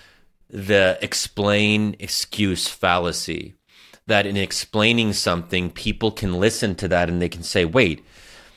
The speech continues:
is Shadi saying that the devil might have had a point?"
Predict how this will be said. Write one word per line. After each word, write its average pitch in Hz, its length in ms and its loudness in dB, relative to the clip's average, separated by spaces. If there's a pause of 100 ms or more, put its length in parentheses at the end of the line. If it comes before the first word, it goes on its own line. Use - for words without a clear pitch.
(240)
is 107 120 2
Shadi 120 440 6
saying 123 500 4
that 98 80 -4
the 101 60 2
devil 98 380 2
might 98 260 4
have 90 100 2
had 90 200 2
a 85 60 0
point?" 98 500 0